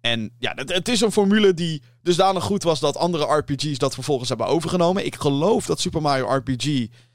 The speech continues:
een van de eerste was die dat deed. Dus een turn-based game met real-time elementen. Eh, of althans, eh, dat real-time element. En de game is ontzettend charmant. Dat was het origineel al. En, eh, wat ik al zei, de, eh, eh,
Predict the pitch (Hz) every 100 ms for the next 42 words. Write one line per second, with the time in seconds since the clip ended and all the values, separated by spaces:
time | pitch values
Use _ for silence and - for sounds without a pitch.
0 | _ _ 151 143 143 117 120 156 - 185
1 | 185 - 170 175 151 156 185 - 135 123
2 | 123 180 165 143 127 147 120 127 131 131
3 | 151 143 127 110 123 127 151 170 240 -
4 | _ _ _ - 127 117 131 131 123 -
5 | - _ _ _ _ - 123 120 107 -
6 | 110 135 151 - 151 170 175 156 147 165
7 | 160 160 214 - - _ _ _ _ _
8 | _ _ _ _ _ _ _ 175 180 180
9 | 175 170 _ _ _ _ _ _ _ _
10 | 170 185 240 226 202 156 170 185 160 -
11 | 123 117 98 - - _ _ _ 185 208
12 | 208 185 202 180 175 208 214 185 202 208
13 | - - _ 151 151 151 - 143 147 185
14 | 185 165 156 135 135 139 135 131 127 -
15 | 117 117 120 117 - 120 98